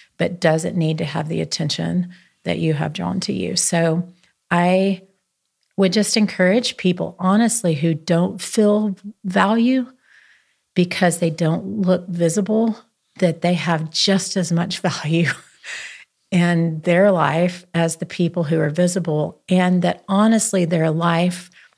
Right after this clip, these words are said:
is far easier in some ways than when God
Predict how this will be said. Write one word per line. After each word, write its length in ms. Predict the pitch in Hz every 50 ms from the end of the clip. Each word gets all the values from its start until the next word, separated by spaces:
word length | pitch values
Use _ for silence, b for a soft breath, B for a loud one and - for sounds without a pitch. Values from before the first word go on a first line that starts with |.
| _ _ -
is 220 | 175 165 160 -
far 400 | - - - 196 196 196 202 - -
easier 500 | 190 185 196 185 185 170 165 156 156 156
in 200 | - 190 170 170
some 280 | 170 - - 175 160 151
ways 420 | 151 165 160 160 156 156 160 -
than 240 | - - 170 156 156
when 200 | 160 165 165 160 - _ _ _
God 420 | - 165 160 160 156 156 160 156